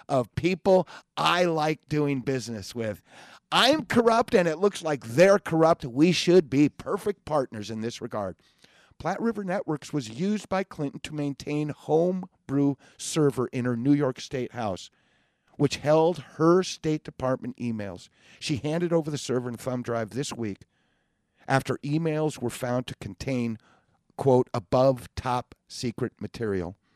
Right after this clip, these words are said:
Her White House campaign is said to be in panic over the growing scandal which comes out of the probe into U S diplomats, diplomats'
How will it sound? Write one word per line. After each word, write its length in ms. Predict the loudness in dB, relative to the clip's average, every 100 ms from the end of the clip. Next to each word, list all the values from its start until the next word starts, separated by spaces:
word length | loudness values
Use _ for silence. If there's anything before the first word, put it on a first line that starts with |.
| _ _ _ _ _ _ -4
Her 260 | 4 6 6
White 380 | 6 4 4 -2
House 320 | -2 0 -2
campaign 800 | -6 -6 -6 -8 -6 -4 -4 -8 -8
is 140 | -8
said 400 | -8 -2 0 0
to 120 | -4 -6
be 240 | -4 -6
in 160 | -6 -8 -10
panic 500 | -8 -4 -4 -6 -14 _ -20 -8 2
over 200 | 2 2
the 80 |
growing 420 | -2 2 2 2 -4
scandal 560 | -8 -4 -2 -2 -2
which 220 | -4 -6
comes 300 | -6 -6 -4
out 180 | -2 -2
of 80 | -2
the 80 | -8
probe 420 | -4 2 2 2
into 240 | -2 -8 -8
U 260 | -2 -2
S 220 | -2 -6 -14 _ _
diplomats, 600 | -8 -6 -4 -6 -6 -10 _ _ _ _ -20 _ -6
diplomats' 600 | -6 -4 -4 -2 -6 -10